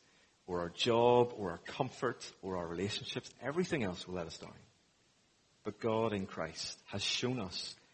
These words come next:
his steadfast love. So this morning, it's wonderful to think about the fact that God is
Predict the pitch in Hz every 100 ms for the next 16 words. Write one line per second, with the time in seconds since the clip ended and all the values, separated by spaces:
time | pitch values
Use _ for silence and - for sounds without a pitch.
0 | _ 98 - 95 90 82 85 90 - -
1 | - _ _ _ _ _ _ _ _ _
2 | _ _ _ _ _ _ _ _ - -
3 | 117 - 127 123 120 98 - 104 113 139
4 | - 107 98 95 90 98 95 95 - 98
5 | - 92 98 95 98 95 -